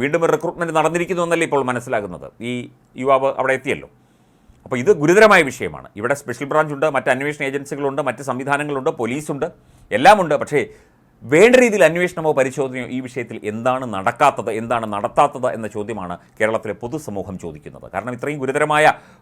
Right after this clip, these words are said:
മേഖലകളിലേക്ക് നമ്മുടെ യുവാക്കൾ, യുവതികൾ കടന്നു ചെല്ലുന്നു,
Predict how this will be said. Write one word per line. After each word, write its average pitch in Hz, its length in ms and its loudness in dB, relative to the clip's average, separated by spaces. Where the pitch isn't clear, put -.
മേഖലകളിലേക്ക് 143 840 4
നമ്മുടെ 139 260 2
യുവാക്കൾ, 147 380 8
യുവതികൾ 143 420 2
കടന്നു 127 340 2
ചെല്ലുന്നു, 113 280 -2